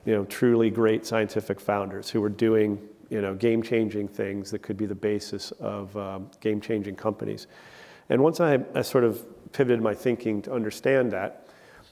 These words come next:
there's an awful lot that those founders know about the opportunity and how to go attack it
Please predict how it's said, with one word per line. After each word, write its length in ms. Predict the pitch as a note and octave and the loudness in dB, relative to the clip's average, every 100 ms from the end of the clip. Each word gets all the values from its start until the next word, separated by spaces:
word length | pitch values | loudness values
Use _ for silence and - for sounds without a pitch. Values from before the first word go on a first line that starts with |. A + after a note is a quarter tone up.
| - | 0
there's 180 | B2+ | 2
an 100 | C3+ C#3 | 2 2
awful 380 | C#3+ E3 D#3+ C3+ | 2 2 2 4
lot 420 | A#2+ A#2 - A#2+ | 4 4 0 0
that 200 | A#2 A2+ - - _ | 0 0 -8 -20 _
those 480 | A#2+ A2 B2 C3 C3 | -12 2 6 6 2
founders 580 | - A#2 A#2 A2+ G#2 G#2 | 2 2 4 2 -2 2
know 460 | A#2 A#2 A2+ A2 A#2 | 4 6 4 2 0
about 500 | G#2 G#2 G2+ - A#2 | 2 2 2 0 0
the 120 | G#2+ | 2
opportunity 800 | G#2 - - B2+ A#2 A2 G#2+ - | 2 0 0 2 4 2 0 -2
and 80 | A2 | -8
how 160 | G2+ A2+ | 0 2
to 100 | G#2+ | 2
go 180 | G#2 G2+ | 0 -2
attack 440 | - A2 G2+ - | -2 0 0 -4
it 200 | G#2 - | -10 -12